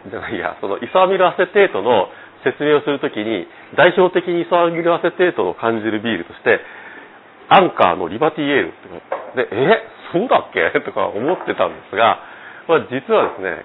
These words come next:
これ、ケグで飲むとすごいバナナが強いんですね。これはでも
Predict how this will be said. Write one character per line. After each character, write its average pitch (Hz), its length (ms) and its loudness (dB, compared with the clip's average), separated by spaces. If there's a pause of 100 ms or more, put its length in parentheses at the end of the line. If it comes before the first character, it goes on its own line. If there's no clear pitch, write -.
(160)
こ - 160 -10
れ、 - 100 -18
ケ 147 120 -2
グ 180 100 0
で 190 160 2
飲 185 60 0
む 98 100 -6
と 92 240 -6 (240)
す 113 80 -4
ご 147 160 2
い 113 40 0
バ 92 200 -10
ナ 120 100 0
ナ 90 80 -4
が 82 120 -12
強 98 200 -6
い 90 40 -4
ん - 20 -8
で - 60 -12
す - 20 -18
ね。 - 60 -20 (1400)
こ 127 80 0
れ 165 80 2
は - 240 2
で - 60 -2
も - 140 -4